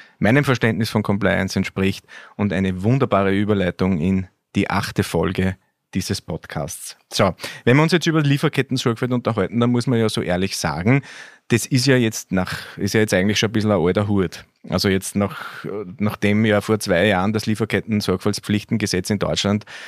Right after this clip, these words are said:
ähm, in Kraft getreten ist, müsste man ja meinen, dass sich sehr viele Unternehmen damit schon beschäftigt haben. Also dass sehr viele Unternehmen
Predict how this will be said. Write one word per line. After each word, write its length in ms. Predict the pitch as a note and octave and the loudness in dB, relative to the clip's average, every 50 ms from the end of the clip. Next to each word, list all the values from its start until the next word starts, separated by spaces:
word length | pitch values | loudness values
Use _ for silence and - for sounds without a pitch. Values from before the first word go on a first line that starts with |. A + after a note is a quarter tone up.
| - - - - | -18 -16 -4 0
ähm, 460 | G#2+ G#2 G#2 G#2 G#2+ G#2+ G#2+ G#2+ D#2+ | 2 4 4 4 4 2 0 0 -2
in 220 | G#2 G#2+ A2 G#2 | -2 -2 -2 -2
Kraft 340 | - - F#2 F2+ - - - | 0 0 0 0 0 -2 -4
getreten 460 | A2+ G#2+ - F#2+ F#2+ G2 - - G#2 | -4 -2 0 0 0 0 2 2 2
ist, 240 | G#2 G#2 A#2+ B2+ - - - - - _ - | 4 4 2 0 -2 -8 -16 -20 -16 _ 2
müsste 320 | A2 B2 C3+ - - C3 | 2 2 2 2 2 2
man 160 | B2 A#2+ A#2 | 2 4 4
ja 100 | A#2 A2+ | 4 2
meinen, 420 | A2 G2+ F2 E2 F2 G#2 A#2 B2 G#2+ | 2 2 2 0 0 0 0 0 0
dass 180 | A2 G#2+ - | -2 -2 -4
sich 140 | - - - | -6 -6 -2
sehr 140 | - G#2+ - | -2 -2 0
viele 260 | - A2+ A2 A2+ A2 | 0 0 2 2 2
Unternehmen 600 | A2 G#2+ - A2 G2+ F#2 F2 E2+ G2 G#2 G2+ F#2+ | 2 2 0 0 0 2 0 0 0 0 0 0
damit 320 | G2+ G2+ G#2+ G#2 G2 - | 0 0 0 0 0 -2
schon 100 | - G#2 | -4 -2
beschäftigt 640 | - A#2 - - G2 F2 - - - F2 - - - | -2 0 0 2 0 0 -2 -4 -6 -8 -6 -4 -4
haben. 200 | F2 F2 E2+ - | -4 -4 -2 -4
Also 200 | D#2 - F#2+ F2 | -4 -4 -2 -2
dass 240 | F#2 F#2 - - - | -2 -2 -2 0 -2
sehr 100 | G2 E2+ | -2 -2
viele 380 | - - G#2 A2+ A2+ A#2+ A2+ | 0 0 0 2 4 4 2
Unternehmen 680 | A2 G#2+ G#2 - G2+ G2 F2+ F2+ G2+ G#2 G#2 G#2+ A2+ | 2 0 0 0 0 0 0 0 0 -2 -2 -4 -8